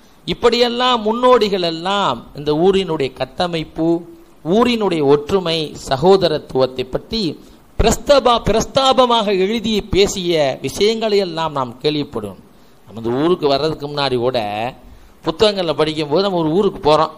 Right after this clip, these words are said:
அந்த ஊர் எப்படின்னு தெரியும் பொழுது ஒரு கட்டமைப்பான ஊரு, நல்ல பள்ளிக்கூடம், கல்வி இதெல்லாம் இருக்கு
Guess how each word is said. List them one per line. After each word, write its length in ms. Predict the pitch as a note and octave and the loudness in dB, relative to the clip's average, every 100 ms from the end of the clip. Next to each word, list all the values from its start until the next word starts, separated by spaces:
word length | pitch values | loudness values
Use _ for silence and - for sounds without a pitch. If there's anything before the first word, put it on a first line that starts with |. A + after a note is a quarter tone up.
| - | -14
அந்த 160 | C3+ C#3+ | -2 0
ஊர் 180 | E3 F#3 | 4 2
எப்படின்னு 420 | C#3+ C#3 E3 D#3+ | 2 -2 -6 -6
தெரியும் 340 | C3+ C#3 C#3 | -4 -4 -4
பொழுது 380 | A2+ A#2 B2 E3+ G#3 A#2+ - - - - | -2 0 2 4 4 2 -4 -18 -20 0
ஒரு 140 | D3 | 0
கட்டமைப்பான 840 | C#3+ C3 - D#3+ E3 D#3+ D#3 D#3+ C#3 | 0 -6 -4 -4 -4 -4 -4 -2 -4
ஊரு, 280 | A#2+ A#2+ A2 - - - | -2 -4 -4 -8 -18 -16
நல்ல 220 | G#2+ C#3 | -6 -6
பள்ளிக்கூடம், 720 | C#3+ C3 C#3+ - C3+ B2 A2 | -2 -4 -4 -4 -4 -4 -6
கல்வி 320 | A#2 B2+ B2+ | -6 -6 -6
இதெல்லாம் 460 | A2 A2 A#2 C3+ B2+ | -6 -6 -8 -6 -8
இருக்கு 320 | A#2 - - | -8 -12 -16